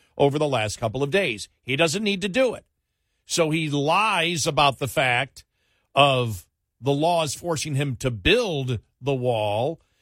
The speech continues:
and then at the same time claims it doesn't work. Here, the Biden administration,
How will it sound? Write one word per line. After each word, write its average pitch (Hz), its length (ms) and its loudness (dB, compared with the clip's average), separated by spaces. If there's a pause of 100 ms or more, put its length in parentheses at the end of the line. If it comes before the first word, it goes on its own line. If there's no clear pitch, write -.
(180)
and 139 160 2
then 214 120 2
at 165 100 -4
the 151 80 -4
same 175 300 0
time 139 280 0
claims 175 720 -2 (220)
it 165 180 4
doesn't 151 400 2
work. 214 440 2 (1800)
Here, 208 600 0 (320)
the 143 120 0
Biden 208 360 2
administration, 151 960 -2